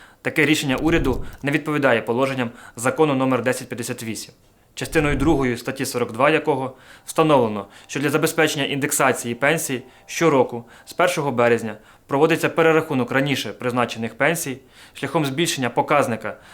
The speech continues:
середньої заробітної плати в Україні, з якої сплачено страхові внески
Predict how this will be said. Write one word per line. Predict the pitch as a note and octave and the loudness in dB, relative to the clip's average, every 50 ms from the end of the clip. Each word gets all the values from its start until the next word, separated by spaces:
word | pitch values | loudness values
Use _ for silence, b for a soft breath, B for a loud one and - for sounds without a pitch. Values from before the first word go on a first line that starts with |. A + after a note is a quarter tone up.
| B B B | B B B
середньої | - C#3 C3+ C#3+ C3 A#2 A#2+ A2+ | 0 2 4 4 4 2 0 0
заробітної | G#2+ B2 A#2+ B2 B2 B2+ A#2+ A#2 A2 A2 | 0 0 0 0 -2 -2 -4 -4 -6 -4
плати | - A#2+ A#2+ A#2+ A#2 - | 0 0 2 2 0 -2
в | G#2+ G#2+ | -6 -8
Україні, | G#2+ - A2 A2+ C3+ E3 F3 E3 - - _ B B B B B B B | -6 -6 -4 -2 -2 -2 -4 -6 -8 -14 _ B B B B B B B
з | - | -4
якої | C#3 C#3 E3+ E3 D#3+ | -2 2 2 2 2
сплачено | D#3 D#3 - C#3+ D3 E3 E3 D#3+ D#3+ C#3+ | 2 0 2 2 2 2 2 0 -4 -4
страхові | - - C3+ B2+ C#3 C3+ C#3 | -6 -6 -6 -4 -4 -2 -2
внески | B2+ A#2 A2+ A#2 A#2 - - D#3 | -2 -2 -2 -2 -4 -4 -6 -8